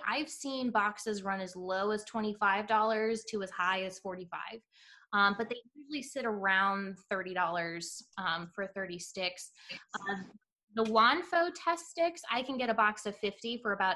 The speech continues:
eighteen. Um, now, if you want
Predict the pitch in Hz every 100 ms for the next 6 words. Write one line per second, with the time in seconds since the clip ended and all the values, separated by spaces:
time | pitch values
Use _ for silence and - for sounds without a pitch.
0 | 190 185 - 196 202 277 - _ _ _
1 | - - - - - 220 214 208 202 202
2 | 202 202 208 _ _ _ _ _ _ 240
3 | 240 233 226 233 254 240 254 294